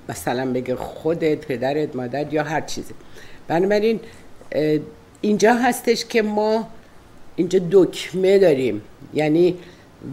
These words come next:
وقتی بخوایم یه نقطه ضعفی دست کسی بدیم، حتی دست بچه‌تون،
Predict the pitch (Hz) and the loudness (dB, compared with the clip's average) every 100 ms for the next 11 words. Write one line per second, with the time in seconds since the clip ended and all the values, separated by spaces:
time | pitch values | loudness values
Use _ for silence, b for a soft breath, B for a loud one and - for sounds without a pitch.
0 | 139 160 156 185 165 131 131 - - 135 | 0 0 0 0 0 0 -12 -16 -8 -6
1 | 139 139 170 - 185 180 170 170 156 156 | -4 0 0 2 0 2 2 2 0 -2
2 | - 156 135 135 160 165 165 180 156 160 | -6 -4 -4 0 2 2 0 -4 0 -2
3 | 156 165 - 156 151 147 127 123 131 180 | -2 -6 -4 -4 -4 -4 -2 -2 -4 -4
4 | 233 208 208 - 214 180 - - 165 - | -2 0 0 0 0 2 0 -2 -2 -2
5 | 113 | -8